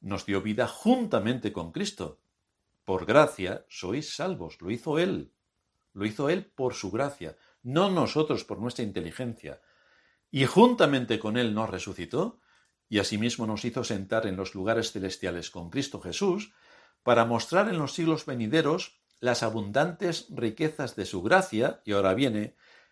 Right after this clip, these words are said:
en su bondad para con nosotros en Cristo Jesús.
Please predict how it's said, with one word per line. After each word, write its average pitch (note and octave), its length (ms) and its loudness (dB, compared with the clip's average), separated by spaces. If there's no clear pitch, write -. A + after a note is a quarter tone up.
en C#3+ 240 4
su C#4+ 460 10
bondad A2+ 500 6
para G2+ 260 -2
con E3+ 160 -6
nosotros C#3+ 460 -4
en F#2 100 -14
Cristo A#2+ 260 -10
Jesús. - 480 -14